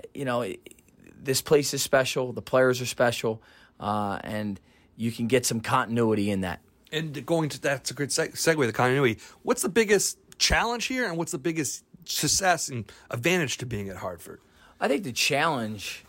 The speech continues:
Speaker 1: uh, is what we just conquered, is people wanting to know your security. Uh,
Speaker 2: On the
Speaker 1: so
Speaker 2: recruiting trail?
Speaker 1: Yeah, on the recruiting trail. Now that that's solved, uh, you know, we were able to do it, um, sort of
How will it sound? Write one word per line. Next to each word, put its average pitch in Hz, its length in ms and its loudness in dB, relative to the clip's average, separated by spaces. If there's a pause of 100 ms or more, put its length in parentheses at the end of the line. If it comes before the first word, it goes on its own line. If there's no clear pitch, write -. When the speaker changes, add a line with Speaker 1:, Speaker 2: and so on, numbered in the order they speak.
Speaker 1:
uh, 104 400 -6
is 107 180 -10
what 120 160 -2
we 120 120 0
just 110 220 0
conquered, 117 460 0
is 90 320 -6 (260)
people 113 300 -2
wanting 110 260 2
to 107 60 0
know 110 120 4
your 107 200 0
security. 120 800 -2 (560)
Uh, - 40 -10
Speaker 2:
On 98 500 -4 (480)
the 127 60 -6
Speaker 1:
so 127 180 4
Speaker 2:
recruiting 131 280 2
trail? 135 260 -4
Speaker 1:
Yeah, 240 200 4
on 190 60 4
the 185 80 4
recruiting 190 380 4
trail. 107 220 2
Now 139 260 4
that 131 140 0
that's 135 260 2
solved, 135 680 2 (420)
uh, 104 540 -2 (180)
you 123 120 -4
know, 110 200 0
we 139 200 0
were 147 200 6
able 120 300 2
to 107 60 -2
do 123 300 4
it, - 160 0 (520)
um, 95 680 -4 (340)
sort 120 340 -2
of 104 320 -2